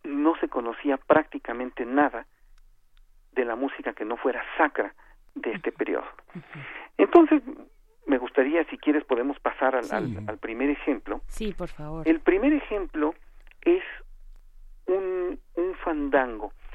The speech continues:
Speaker 1: Se cree que el, que el origen del fandango es hispanoamericano.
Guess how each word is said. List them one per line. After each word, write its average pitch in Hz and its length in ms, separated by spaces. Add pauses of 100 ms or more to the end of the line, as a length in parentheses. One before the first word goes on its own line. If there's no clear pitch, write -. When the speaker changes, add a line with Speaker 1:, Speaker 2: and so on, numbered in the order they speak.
(1600)
Speaker 1:
Se 220 120
cree 285 220
que 262 120
el, 185 420
que - 80
el 156 80
origen 165 420
del 143 160
fandango 139 500
es 135 180 (240)
hispanoamericano. 117 1000